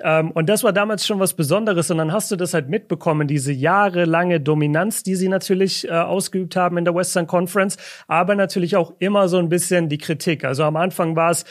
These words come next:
okay, sie haben jetzt einmal gewonnen, aber bei den Cavs war auch jeder verletzt. Das war zweitausendfünfzehn.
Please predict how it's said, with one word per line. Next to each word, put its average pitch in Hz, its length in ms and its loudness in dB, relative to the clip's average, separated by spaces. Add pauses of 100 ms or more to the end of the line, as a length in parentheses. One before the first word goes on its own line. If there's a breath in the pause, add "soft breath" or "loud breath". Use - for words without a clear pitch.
(200 loud breath)
okay, 180 260 2
sie 165 160 2
haben 170 80 0
jetzt 165 140 0
einmal 175 300 0
gewonnen, 180 500 2
aber 160 300 0
bei 165 100 2
den 156 160 0
Cavs 165 400 -2
war 160 100 2
auch 151 120 0
jeder 147 240 0
verletzt. 139 480 -4
Das 147 140 -4
war 160 100 0
zweitausendfünfzehn. 151 960 -4